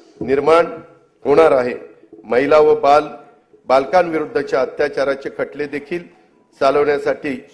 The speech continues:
शंभर विशेष जलदगती न्यायालयांना आवश्यक तो निधी राज्य शासन उपलब्ध करून देत आहे. राज्यामधील व्यावसायिक शिक्षणामध्ये मुलींचं प्रमाण वाढवण्यास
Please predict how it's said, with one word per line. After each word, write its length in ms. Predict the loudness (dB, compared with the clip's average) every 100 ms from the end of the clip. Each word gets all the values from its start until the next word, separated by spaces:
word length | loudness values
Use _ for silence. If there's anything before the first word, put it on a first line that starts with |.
| -8
शंभर 320 | -2 0 0
विशेष 380 | -4 -6 -6 -6 -12 _ _ _ _ _
जलदगती 580 | 2 2 4 2 2 -2
न्यायालयांना 840 | -2 0 0 0 0 -2 -2 -2 -2
आवश्यक 520 | -2 -4 -4 -4 -4
तो 100 | -6
निधी 480 | -6 -6 -8 -10 _ _ _ 0
राज्य 320 | 0 0 -4
शासन 440 | -4 -4 0 -2 -2
उपलब्ध 480 | -4 -6 -6 -4
करून 380 | -4 -4 -6 -6
देत 220 | -6 -8 -2
आहे. 260 | -2 -2 -4 -12 -20 -20 _ _
राज्यामधील 720 | 0 2 2 0 0 -2 -4 -2
व्यावसायिक 520 | -2 -2 -4 -4 -6
शिक्षणामध्ये 760 | -14 -10 -4 -2 -2 -4 -4 -6 -12 -16 -20 _ _ _ _
मुलींचं 560 | -4 -4 -4 -2 0
प्रमाण 500 | 0 0 0 2 2
वाढवण्यास 800 | 2 0 2 0 0 -2 -4 -10